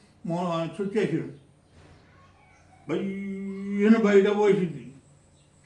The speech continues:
బయట కొంత దూరం పోయినాక, ఈ నుంచి వెళ్ళి బయటకు పోయిందంటే, ఈ హాస్టల్ కంటే ఎక్కువ దూరం పోవాలి. అక్కడ నీళ్ళు పోతానే అన్న వల్లే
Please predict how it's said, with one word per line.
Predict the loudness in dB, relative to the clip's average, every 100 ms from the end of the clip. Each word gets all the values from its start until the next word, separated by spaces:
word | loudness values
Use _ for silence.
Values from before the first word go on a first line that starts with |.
| _ _ _ -14
బయట | -4 -2 0 0 0 -2
కొంత | -4 -6 -6 -4
దూరం | 0 0 0
పోయినాక, | 0 -2 -2 -4
ఈ | -2 0
నుంచి | 0 0 0
వెళ్ళి | 0 0 0 -2 -2
బయటకు | -4 -2 0 0 -2
పోయిందంటే, | -2 -4 -6 -4 -4 -4 -10 -20 _ _ -14
ఈ | -10 -8 -4
హాస్టల్ | -4 -4 0 0 0
కంటే | 0 2 4 4
ఎక్కువ | 2 -2 2
దూరం | 2 2 2
పోవాలి. | 0 -2 -4 -8 -14 -20 _ _ _ _ _ _
అక్కడ | -12 -8 -2 -2 -2 -4 -2
నీళ్ళు | 0 2 2
పోతానే | 2 0 -2 -6 -2 -2
అన్న | -2 -4
వల్లే | -4 -4 -4 -8